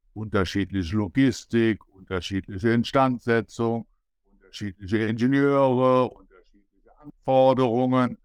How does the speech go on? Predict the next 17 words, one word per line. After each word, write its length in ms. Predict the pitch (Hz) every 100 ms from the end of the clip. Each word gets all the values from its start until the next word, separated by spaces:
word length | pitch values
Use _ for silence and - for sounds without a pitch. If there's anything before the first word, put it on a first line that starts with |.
| _ _ _
äh, 40 | 117 123
und 180 | 160 156
so 200 | 131 117
weiter 360 | 101 104 101 92
und 180 | - _
so 60 |
weiter. 460 | _ _ _ _ _
Also 240 | 110 110
das 220 | 113 117 -
ist 280 | 147 -
ein 180 | 117 107
sehr 300 | 113 120 123
kompliziertes, 1200 | - - 107 - _ _ - 156 175 170 165 - _ _ _ _ _
vielfältiges 1120 | 117 139 - 131 131 120 123 123 127 101 - _ _ _ _ _
und 240 | 131 131 - -
teures, 560 | - 156 156 135 - - _ _ _ -
ineffizientes, 880 | 160 156 104 - 95 - 95 82